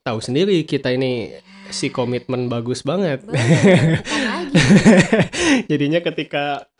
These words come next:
Speaker 1: ada wacana-wacana program kayak gitu juga tidak ditanggapi terlalu yang gimana-gimana
Speaker 2: Iya, tapi
Speaker 1: gitu ya.
Speaker 2: aku ingat banget, aku bilang, "Ya udahlah, bismillah awal tahun," kata
Speaker 1: Iya,
Speaker 2: aku gitu kan.
Speaker 1: itu, itu, itu. Itu sih pernah diucapkan. Nah, makanya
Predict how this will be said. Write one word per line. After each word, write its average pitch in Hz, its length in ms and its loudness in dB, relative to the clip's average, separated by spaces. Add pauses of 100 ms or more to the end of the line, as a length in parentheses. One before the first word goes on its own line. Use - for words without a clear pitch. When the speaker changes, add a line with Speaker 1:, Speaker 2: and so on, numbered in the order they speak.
(540)
Speaker 1:
ada 127 220 -6
wacana-wacana 127 760 -4
program 120 260 -6
kayak 117 240 -10
gitu 151 220 -10
juga 117 220 -10
tidak 113 340 -10
ditanggapi 107 720 -8
terlalu 107 640 -8
yang 104 160 -8
gimana-gimana 104 720 -10
Speaker 2:
Iya, - 20 -10
tapi 110 120 -12
Speaker 1:
gitu 262 120 -12
ya. 101 180 -12
Speaker 2:
aku - 220 -12
ingat 262 240 -14
banget, 226 320 -16
aku 247 200 -20
bilang, 233 280 -18
"Ya 220 140 -20
udahlah, 220 320 -20
bismillah 226 400 -20
awal 220 180 -20
tahun," 208 460 -20
kata - 80 -20
Speaker 1:
Iya, 113 240 -12
Speaker 2:
aku 92 80 -16
gitu - 80 -18
kan. - 160 -18
Speaker 1:
itu, 120 260 -10
itu, 107 240 -8 (200)
itu. 101 220 -16 (360)
Itu 123 160 -12
sih 120 240 -8
pernah 104 320 -12
diucapkan. 101 480 -14
Nah, 98 160 -12
makanya 107 320 -6